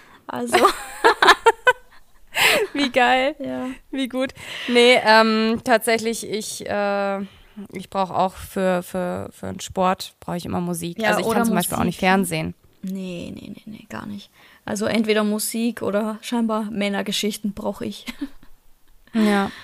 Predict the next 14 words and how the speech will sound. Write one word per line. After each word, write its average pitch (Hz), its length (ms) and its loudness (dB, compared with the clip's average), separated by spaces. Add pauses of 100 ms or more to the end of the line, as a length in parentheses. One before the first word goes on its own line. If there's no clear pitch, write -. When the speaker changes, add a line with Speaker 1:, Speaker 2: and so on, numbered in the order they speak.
(320)
Speaker 2:
Also 226 240 4
solltet 247 340 6
ihr 220 60 2
jetzt 220 240 4
grad 214 300 6
auf 202 260 2
dem 202 440 4
Laufband 214 540 4
sein, 214 400 4
go, 233 340 6
go, 226 320 8
go. 247 400 8
Speaker 1:
Ja, 247 380 8 (180)
lauf, 254 580 4